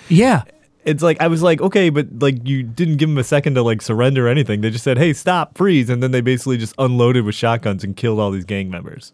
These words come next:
Speaker 1: Yeah, it was really weird. Um, obviously, y-, you know, police work now is a little bit different than it necessarily was then.
Speaker 2: Yeah.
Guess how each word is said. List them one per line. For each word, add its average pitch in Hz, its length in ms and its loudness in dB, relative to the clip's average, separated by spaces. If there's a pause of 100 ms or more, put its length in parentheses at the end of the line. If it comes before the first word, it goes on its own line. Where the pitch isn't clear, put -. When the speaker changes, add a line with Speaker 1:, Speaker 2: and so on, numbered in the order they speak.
Speaker 1:
Yeah, 269 300 2
it 151 80 4
was 196 180 4
really 285 240 2
weird. 170 500 2
Um, 160 400 4 (640)
obviously, 208 720 2 (480)
y-, 277 240 -14
you 220 160 2
know, 120 300 -2 (1160)
police 202 400 2
work 175 280 2
now 156 380 4
is 147 140 4
a 151 40 4
little 156 220 6
bit 139 140 2
different 160 320 2
than 143 100 4
it 156 60 0
necessarily 143 500 4
was 135 300 2
then. 131 380 2
Speaker 2:
Yeah. 98 340 -2